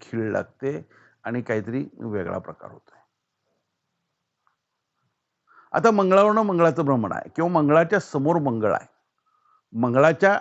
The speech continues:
आठव्या दृष्टीमध्ये मंगळ आहे, ही ज्या वेळेला की नाही, अं, वेळ येते, त्यावेळेला बरोबर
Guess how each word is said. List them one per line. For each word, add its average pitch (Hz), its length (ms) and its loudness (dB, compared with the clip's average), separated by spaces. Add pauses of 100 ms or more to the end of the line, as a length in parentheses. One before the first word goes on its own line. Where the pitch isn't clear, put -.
आठव्या 143 360 0
दृष्टीमध्ये 170 480 -4
मंगळ 107 340 -4
आहे, - 180 -18 (1400)
ही 190 180 -2
ज्या 214 120 4
वेळेला 180 220 2
की 165 80 -2
नाही, 165 220 -2
अं, 135 1040 -4
वेळ 110 160 2
येते, 107 380 -6 (600)
त्यावेळेला 165 600 4
बरोबर 117 640 2